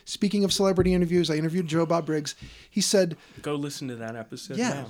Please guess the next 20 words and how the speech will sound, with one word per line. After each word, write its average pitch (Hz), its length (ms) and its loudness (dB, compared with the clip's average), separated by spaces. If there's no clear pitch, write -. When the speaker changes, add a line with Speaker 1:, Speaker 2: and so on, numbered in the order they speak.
Speaker 2:
We'll 131 120 0
Speaker 1:
listen, 175 180 0
Speaker 2:
wait. 113 320 -6
Speaker 1:
yeah, 202 380 -4
we'll 165 160 -8
be 208 140 -4
right 214 180 -2
here. 214 320 -6
Uh, 175 160 -4
he 170 200 -4
said, 226 480 -4
"Writing 160 360 -2
doesn't 226 240 0
cost 202 320 -4
you 202 100 -2
anything." 190 560 -2
Uh, 151 420 -2
you 165 120 -2
know, 151 300 -4
Speaker 2:
Exactly. 160 840 -4